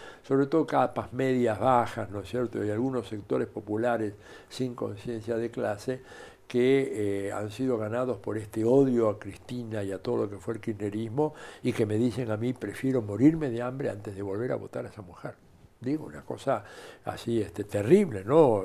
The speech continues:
Masoquista, si quieres, en un cierto sentido. Ahora, eh, ¿qué podemos aprender? Y creo varias cosas. Creo que nosotros hemos sido ex-,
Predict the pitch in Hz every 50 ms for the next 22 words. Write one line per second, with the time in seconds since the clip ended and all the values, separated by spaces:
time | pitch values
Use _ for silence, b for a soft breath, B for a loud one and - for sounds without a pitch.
0 | 92 95 98 92 95 98 92 98 101 98 - - 107 104 - - 180 160 - -
1 | - - - - 104 101 - 143 143 127 98 90 92 95 92 80 - 127 123 113
2 | 113 - 101 110 117 113 143 127 95 82 - B B B B B B B B 160
3 | 165 170 143 120 101 95 90 - - B B B B B B B B B B 127
4 | 127 123 123 123 123 120 120 120 120 120 120 120 120 117 117 B B B B B
5 | B B B _ - - 160 170 175 175 175 175 165 151 - - 139 147 151 165
6 | 165 170 143 123 127 - - 135 131 135 147 170 165 139 135 135 131 117 - 165
7 | 151 139 147 147 143 139 117 - - 104 95 - - 120 107 - - 139 147 139
8 | 143 143 123 120 120 110 110 - 135 135 - 143 131 139 135 - - - 120 113
9 | 113 113 110 - - 120 123 123 123 123 123 123 - - 110 104 104 -